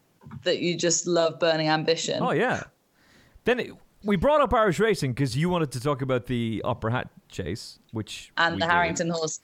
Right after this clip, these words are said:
Speaker 1: the bumper at
Speaker 2: And the
Speaker 1: Naas.
Speaker 2: Harrington horse in the bumper. And now we've got a big tip from Rory as well.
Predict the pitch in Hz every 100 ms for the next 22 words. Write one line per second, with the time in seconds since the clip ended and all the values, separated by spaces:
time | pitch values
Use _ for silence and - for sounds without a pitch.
0 | - 165 165 - 156 131 131 123 120 110
1 | 110 101 110 98 92 107 117 131 127 131
2 | 127 127 120 110 120 - 107 - 110 113
3 | 110 101 101 107 76 62 -